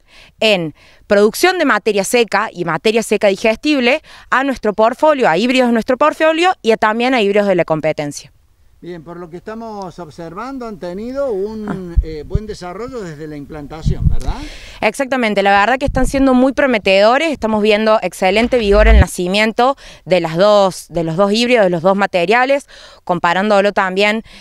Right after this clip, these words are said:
Speaker 1: eh, con híbridos de la competencia, híbridos, eh, de nosotros,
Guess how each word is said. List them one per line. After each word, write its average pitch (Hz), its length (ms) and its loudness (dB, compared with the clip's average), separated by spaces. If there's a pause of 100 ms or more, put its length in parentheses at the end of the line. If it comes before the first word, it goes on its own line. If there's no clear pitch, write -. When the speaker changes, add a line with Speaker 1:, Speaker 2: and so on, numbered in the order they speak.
(140)
Speaker 1:
eh, 170 480 2
con 165 440 0
híbridos 202 300 2
de 185 60 2
la 170 100 0
competencia, 214 800 0
híbridos, 185 680 0 (120)
eh, 151 340 -2
de 156 100 0
nosotros, 285 640 0